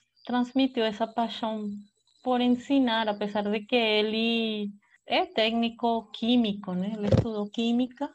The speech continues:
eh, nos anos, eh, sessenta, pra lá, né? Que era tudo muito estricto. Ele tinha um, tem muita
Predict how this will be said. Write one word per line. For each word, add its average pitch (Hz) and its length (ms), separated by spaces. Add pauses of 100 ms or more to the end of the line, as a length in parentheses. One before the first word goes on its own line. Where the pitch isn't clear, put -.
(400)
eh, 185 840
nos 180 440
anos, 190 1200 (340)
eh, 196 360
sessenta, 208 800 (180)
pra 190 140
lá, 196 200
né? 190 160
Que 202 160
era 185 220
tudo 208 360
muito 214 240
estricto. 220 680 (480)
Ele 220 280
tinha 226 300
um, 214 440 (360)
tem 330 240
muita 220 920